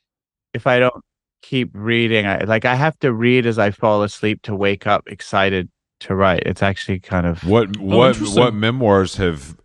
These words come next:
Speaker 2: have blown the roof off?
Speaker 3: What has been the most John Blaze memoir as of late?
Speaker 2: <laughs> Yeah,
Speaker 1: I, I've
Speaker 2: yeah.
Speaker 1: been, I've been reading so many that I probably forgot them all. But all, all the classics, obviously Kitchen Confidential. There's this amazing book,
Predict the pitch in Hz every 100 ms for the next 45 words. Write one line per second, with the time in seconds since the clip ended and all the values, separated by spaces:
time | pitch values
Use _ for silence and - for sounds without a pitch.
0 | - 90 85 78 - - 82 87 101 101
1 | 90 85 127 - 69 73 - - _ 160
2 | 180 185 156 175 156 160 135 131 143 143
3 | 143 139 135 131 123 131 131 131 123 120
4 | 117 123 123 117 127 123 123 _ - -
5 | - 262 - - 139 170 156 143 156 156
6 | 135 - 123 - - 135 139 151 131 131
7 | 147 156 143 - - - 139 131 135 151
8 | 156 170 156 123 113 - 123 120 123 123
9 | 120 104 123 110 113 107 123 117 113 107
10 | 98 101 - 110 120 131 123 - 117 123
11 | 143 139 135 - 113 101 98 110 101 104
12 | 110 113 127 110 120 - 110 113 104 107
13 | 104 98 - 101 101 - - _ 117 110
14 | 123 - 120 117 117 113 120 110 110 -